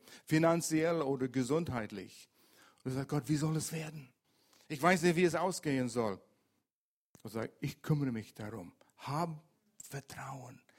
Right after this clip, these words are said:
Ich bin dein Blutbundpartner." Ja, manchmal ist Gott so, manchmal nicht so. Wir verstehen Blutbund nicht. Und Abraham hat, ich würde sagen, menschlich gesehen berechtigt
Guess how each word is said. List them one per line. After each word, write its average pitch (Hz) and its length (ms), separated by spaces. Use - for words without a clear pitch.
Ich - 220
bin 135 200
dein 117 240
Blutbundpartner." 123 1120
Ja, 160 840
manchmal 156 520
ist - 140
Gott 151 200
so, - 140
manchmal - 420
nicht - 220
so. 50 240
Wir - 100
verstehen 113 380
Blutbund 113 420
nicht. - 280
Und 139 140
Abraham 196 600
hat, 165 220
ich 143 120
würde 147 220
sagen, 139 420
menschlich 139 380
gesehen 127 460
berechtigt 120 600